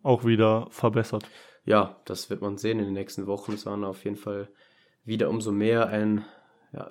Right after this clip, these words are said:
Speaker 2: Dämpfer für Türk Gençligi. Und damit wollen wir auch hier wieder auf die Tabelle gehen und können da festhalten, Erfurt eins führt die Liga an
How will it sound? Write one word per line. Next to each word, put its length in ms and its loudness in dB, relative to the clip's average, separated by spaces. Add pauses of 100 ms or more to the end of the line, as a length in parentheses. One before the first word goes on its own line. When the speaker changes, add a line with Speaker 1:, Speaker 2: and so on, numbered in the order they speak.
Speaker 2:
Dämpfer 380 -2
für 500 2 (240)
Türk 220 2
Gençligi. 760 2 (540)
Und 440 -2
damit 360 0
wollen 200 2
wir 80 -2
auch 80 -6
hier 340 -4
wieder 220 -2
auf 160 -8
die 240 -8 (520)
Tabelle 420 6
gehen 420 4 (440)
und 400 -6 (420)
können 180 4
da 80 6
festhalten, 500 -2
Erfurt 320 -2
eins 260 0
führt 200 -2
die 60 -2
Liga 300 0
an 280 2